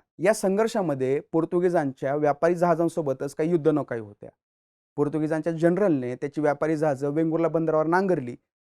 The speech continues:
युद्धनौकांना घेत त्यांना अरबांचा पाठलाग करायला सुरुवात केली आणि ज्यावेळेस त्यानं अरबांचा पाठलाग केला, त्यांची दो-, चार जहाजं बुडवली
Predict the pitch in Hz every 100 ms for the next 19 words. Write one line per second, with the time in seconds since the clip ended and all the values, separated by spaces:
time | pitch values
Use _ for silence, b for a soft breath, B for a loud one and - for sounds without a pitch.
0 | - 185 214 226 208 185 180 147 143 165
1 | 156 151 160 165 170 165 170 165 151 135
2 | - 120 110 - - _ _ _ _ -
3 | 131 160 160 170 165 180 - - 139 151
4 | 156 156 - 156 180 175 165 147 135 135
5 | 143 139 143 151 147 156 147 151 147 151
6 | 151 147 170 190 139 123